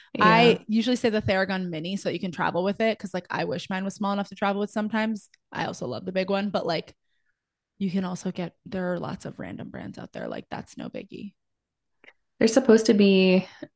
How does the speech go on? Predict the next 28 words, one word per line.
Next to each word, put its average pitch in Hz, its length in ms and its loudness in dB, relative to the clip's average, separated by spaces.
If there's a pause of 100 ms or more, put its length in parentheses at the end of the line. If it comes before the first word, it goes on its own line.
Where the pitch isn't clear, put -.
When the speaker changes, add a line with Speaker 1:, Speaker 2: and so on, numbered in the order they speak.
Speaker 1:
um, 180 600 2 (420)
I 196 60 0
don't 202 120 4
know 196 60 4
if 190 140 0
you 185 40 4
follow 180 340 2
Celery 180 480 0
in 175 100 0
the 175 80 0
City 180 440 -2 (220)
on 185 140 -6
Instagram, 185 680 0 (600)
but 190 220 4
she 180 480 4
has 175 320 2
one 170 220 2
that - 180 -4
she 180 160 -2
says 175 400 -4
is, - 180 -2
like, 180 200 -2
the 180 140 0
exact 175 640 0
dupe - 340 0 (220)
for 202 160 4
a 190 60 6
Theragun, 202 760 2